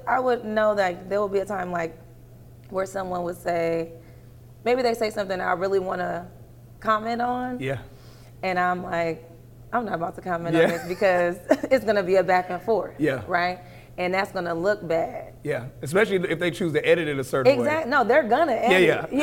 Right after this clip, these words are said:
Speaker 1: Yeah, yeah,
Speaker 2: <laughs>
Speaker 1: they're gonna do it. So you start learning that, and I'm like, "I'm just not gonna say nothing."
Speaker 2: Yeah.
Speaker 1: So I really,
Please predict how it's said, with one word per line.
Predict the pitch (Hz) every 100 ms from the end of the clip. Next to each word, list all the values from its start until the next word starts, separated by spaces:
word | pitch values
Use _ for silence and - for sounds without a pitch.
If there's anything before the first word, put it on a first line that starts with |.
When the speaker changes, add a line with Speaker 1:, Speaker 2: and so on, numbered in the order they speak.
| 277
Speaker 1:
Yeah, | 254
yeah, | 220
Speaker 2:
<laughs> | 202
Speaker 1:
they're | 262
gonna | 214 220
do | 208
it. | 226 - -
So | -
you | 196 226
start | 233 202 180
learning | 185 196 185 170
that, | 165 165
and | 175 170
I'm | 175
like, | 160 156 151 -
"I'm | 208 185
just | 170
not | 170
gonna | 165 160
say | 175
nothing." | 165 170 - - -
Speaker 2:
Yeah. | 165
Speaker 1:
So | 190 180 - - -
I | 220
really, | 311 233 254 240 196 -